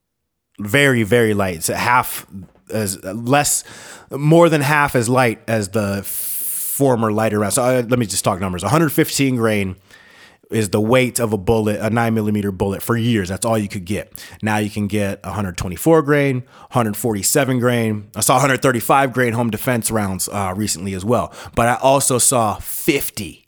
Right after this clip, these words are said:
grain. So just don't worry about the grain. That's just weights of bullets. But the, the number itself, like, the bigger the number,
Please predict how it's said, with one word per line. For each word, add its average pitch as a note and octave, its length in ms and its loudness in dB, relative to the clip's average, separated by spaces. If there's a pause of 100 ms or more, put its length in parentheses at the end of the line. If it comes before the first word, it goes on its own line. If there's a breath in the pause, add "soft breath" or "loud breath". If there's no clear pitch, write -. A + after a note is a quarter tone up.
(220)
grain. G2 500 -4 (340 loud breath)
So G#2+ 340 2
just B2 340 0
don't C3+ 220 4
worry D#3 100 4
about C#3+ 180 2
the B2 60 0
grain. A#2+ 420 2
That's A#2 300 -2
just G#2+ 400 -4
weights A#2 380 0
of G2+ 160 -4
bullets. A2+ 320 0
But G#2 180 -4
the, G2 140 -4
the F#2 120 -6
number A#2 460 2
itself, F#2+ 540 0
like, F2+ 240 -6
the F#2+ 80 -6
bigger A#2+ 260 2
the A2+ 80 0
number, G#2 480 0